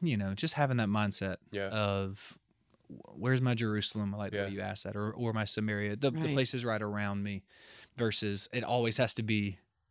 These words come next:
Speaker 1: going, going somewhere
Speaker 2: Yeah.
Speaker 1: else and doing something else. Now, a-, and we'll get to this conversation here in just a second. Um, that it, there obviously is a place for that. There
Speaker 2: Yeah.
Speaker 1: obviously is a place for God is sending me to a new place, a place
Speaker 2: Yeah.
Speaker 1: where I'm not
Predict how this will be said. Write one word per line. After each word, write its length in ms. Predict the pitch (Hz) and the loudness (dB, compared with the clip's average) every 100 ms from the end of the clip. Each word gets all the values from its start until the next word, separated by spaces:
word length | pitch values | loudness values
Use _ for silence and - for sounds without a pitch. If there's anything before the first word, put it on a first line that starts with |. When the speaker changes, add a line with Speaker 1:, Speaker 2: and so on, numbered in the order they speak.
| - | -10
Speaker 1:
going, 320 | 117 123 110 104 | 4 6 6 4
going 320 | 110 104 104 | 4 4 2
somewhere 320 | - 117 107 | 2 2 4
Speaker 2:
Yeah. 60 | 107 | 4
Speaker 1:
else 200 | 107 - | 2 2
and 80 | 113 | 0
doing 140 | 110 | 2
something 240 | 110 107 | 2 0
else. 160 | 113 107 - - - | 0 -2 -8 -20 -8
Now, 400 | 117 113 107 104 - _ _ | 2 4 4 0 -6 _ _
a-, 380 | 82 113 71 71 | -8 -6 -6 -4
and 100 | 120 | -2
we'll 120 | 117 | 2
get 120 | 127 120 | 2 2
to 60 | |
this 120 | 123 | 2
conversation 500 | - 120 113 117 - | 2 2 2 2 0
here 140 | 107 113 | 0 2
in 60 | 107 | 2
just 180 | 110 | 0
a 40 | 107 | 0
second. 380 | - 101 98 92 - | 0 0 -2 -6 -2
Um, 440 | 110 107 101 104 - - - - _ _ | 2 2 0 -2 -8 -20 -20 -20 _ _
that 180 | - 147 156 | 8 8 10
it, 180 | 160 147 | 8 10
there 220 | 147 135 - | 8 8 8
obviously 400 | 151 160 139 139 | 8 10 8 6
is 80 | |
a 40 | 139 | 6
place 240 | - 185 | 6 6
for 140 | - 101 | 6 0
that. 280 | 92 73 - | -2 -6 -8
There 120 | 131 | -4
Speaker 2:
Yeah. 80 | - | 4
Speaker 1:
obviously 300 | 147 160 131 | 4 6 2
is 60 | 123 | 2
a 40 | |
place 220 | 135 147 | 4 4
for 240 | - 117 107 | 4 0 2
God 240 | 113 135 | 2 2
is 100 | 117 | 4
sending 380 | - - 160 147 | 2 4 6 6
me 100 | 139 | 4
to 140 | 117 131 | 4 2
a 80 | |
new 300 | 113 123 127 | 4 4 4
place, 540 | 117 - 120 110 101 - | 2 0 2 2 2 -2
a 60 | - | 0
place 240 | 131 117 | 0 0
Speaker 2:
Yeah. 60 | 117 | 4
Speaker 1:
where 60 | 113 | 4
I'm 120 | 113 | 4
not 300 | 117 110 | 4 2